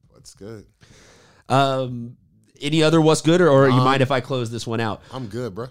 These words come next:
Speaker 2: Okay, so I will say what's good is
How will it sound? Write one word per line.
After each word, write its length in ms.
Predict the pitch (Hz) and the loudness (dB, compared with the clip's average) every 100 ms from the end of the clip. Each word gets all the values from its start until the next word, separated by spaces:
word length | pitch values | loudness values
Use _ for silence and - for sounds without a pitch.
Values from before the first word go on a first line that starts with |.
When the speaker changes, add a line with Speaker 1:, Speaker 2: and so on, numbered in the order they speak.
| _ 147 | _ 0
Speaker 2:
Okay, 220 | 135 95 | 0 0
so 280 | - 131 - | 2 2 2
I 140 | 127 196 | 0 2
will 100 | 175 | 0
say 540 | - 135 120 107 95 _ | 0 2 2 0 -4 _
what's 440 | - 107 104 139 - | -8 0 4 4 0
good 500 | 110 123 120 117 113 | 0 2 4 2 0
is 520 | 110 107 104 92 - | -2 0 -2 -6 -12